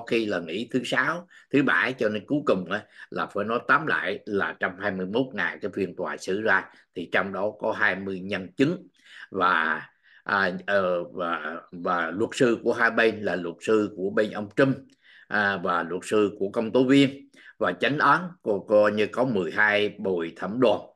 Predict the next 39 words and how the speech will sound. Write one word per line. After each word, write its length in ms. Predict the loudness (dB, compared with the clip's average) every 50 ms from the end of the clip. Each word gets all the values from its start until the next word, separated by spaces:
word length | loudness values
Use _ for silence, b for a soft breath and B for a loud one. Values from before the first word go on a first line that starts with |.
| B B B B B B
À, 180 | 0 0 2 2
bồi 220 | 4 2 2 2 0
thẩm 140 | 0 0 2
đoàn 220 | 2 2 2 2 0
có 80 | 0
tất 220 | 2 2 -2 -2 0
cả 200 | 2 2 2 2 0
mười 160 | 0 -2 0 2
hai 140 | 2 0
bồi 200 | 2 2 0 -2 -2
thẩm 160 | -4 -6 2
viên, 400 | 4 4 6 4 4 -2 -8 -18 _ 0
trong 220 | 0 0 0 0
đó 260 | 2 4 4 4 4 2
nó 100 | 0 -2 -4 -6 -2
có, 380 | 0 2 2 2 2 0 0 0 0
à, 280 | 0 0 0 -4 B B B B B B -4
bảy 280 | -2 0 0 2 2
nam 340 | 2 4 4 2 2 0 -4 -10 -16 _ _ -4
và 340 | -2 0 0 0 -2 -4 -2
năm 240 | -2 -2 -2 0 0
nữ, 220 | 0 -2 -2 -2 -6 -4 _
trong 200 | 0 0 0 0
đó 100 | -2 -4
có 160 | -2 -2 -4 0
hai 160 | 2 2 2
luật 160 | 2 -2 -6 -6
sư, 260 | 0 2 2 2 2 0
thưa 100 | -2 -4 -2 0
quý 100 | 0 0
vị, 280 | 0 -2 -2 -4 -6 -6
và 140 | -6 -6 -6
một 220 | -6 -10 -12 -8 -8
kỹ 140 | -6 -6 -6
sư 260 | -2 -2 -2 -2 -2
về 160 | -2 -6 -6
điện 220 | -6 -8 -12 -10 -4
toán 240 | -2 0 0 0 -2
nữa, 100 | -4 -8